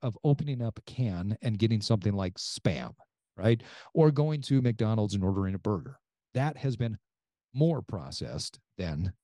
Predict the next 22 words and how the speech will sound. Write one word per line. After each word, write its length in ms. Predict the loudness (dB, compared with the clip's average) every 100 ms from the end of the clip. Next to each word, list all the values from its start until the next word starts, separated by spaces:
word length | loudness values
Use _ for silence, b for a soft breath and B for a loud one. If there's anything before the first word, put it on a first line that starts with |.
| 2
the 80 |
steak. 400 | 4 6 4 2 -20 _ _ _ _ _ _ _ _ -4
So 300 | 6 8 8 B B B B B _ _ 2
we've 220 | 6 6
lost 720 | 4 4 2 0 -6 -10 -12 -10 -4
the 80 |
connection 480 | 0 2 2 2 0
between 540 | 0 -4 0 2 2 0 2
origin 840 | 4 6 2 0 -10 -4 -2 -2 -8 _ _
and 180 | -4 0
then 220 | 2 2
where 280 | 4 4 4
it 160 | 2 2
goes 380 | 2 2 0 -4
into 640 | -6 -4 -4 0 4 4 2 b b b -2
this 300 | 0 0 -4 _ _ _ _ -10
beautiful 560 | -2 0 0 -2 -2
experience 680 | -4 -6 -4 -2 -2 -4 -8 _
that 100 | -2
then 240 | 4 4 2 2
is 320 | 4 4 0 _ 0
consumption. 640 | 0 0 -2 -4 -6 -10